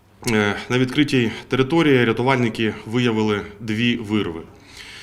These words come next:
У Нікополі через обстріл без світла залишилось понад дві з половиною тисячі родин. Е, ремонтні бригади вже працюють над відновленням комунікацій. Також по двом районам нашої області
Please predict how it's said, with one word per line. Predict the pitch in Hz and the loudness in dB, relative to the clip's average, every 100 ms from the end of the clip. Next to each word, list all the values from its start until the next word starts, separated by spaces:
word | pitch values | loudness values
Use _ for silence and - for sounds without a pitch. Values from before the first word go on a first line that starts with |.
| - - | -10 0
У | |
Нікополі | 160 180 - 143 | 2 2 2 2
через | 127 135 127 | 4 2 4
обстріл | 147 143 123 113 110 - | 4 4 2 2 -2 -4
без | 120 131 | -2 0
світла | 143 135 120 | 2 2 2
залишилось | 120 120 - 131 113 | 0 0 0 0 -2
понад | - 135 131 110 - - | 0 0 2 0 -4 -12
дві | 113 127 | -6 -6
з | |
половиною | 127 123 127 123 110 | -4 -2 0 2 2
тисячі | 131 127 117 120 | 0 -2 -4 -2
родин. | 120 139 165 165 - - - - - - | 0 2 2 0 -8 -20 -20 -20 -20 -8
Е, | 113 113 113 | -2 0 2
ремонтні | 120 143 131 123 | 2 2 2 0
бригади | 123 120 127 110 101 - | 2 2 2 2 0 -8
вже | 107 113 | -4 -2
працюють | 123 123 139 139 110 | -2 -2 0 -2 0
над | 120 113 - | -2 -2 -8
відновленням | 110 113 127 117 107 98 95 | -6 -2 0 2 0 -2 -4
комунікацій. | 113 113 107 101 87 - 90 - - - - - - - - - | -2 0 0 -2 -4 -8 -16 -18 -20 -20 -20 -20 -20 -20 -16 -6
Також | 131 185 | 0 2
по | - | 2
двом | 143 156 | 2 4
районам | 143 147 147 139 | 6 6 6 4
нашої | 135 131 139 | 4 2 2
області | 143 151 147 135 - 131 | 2 4 4 2 2 2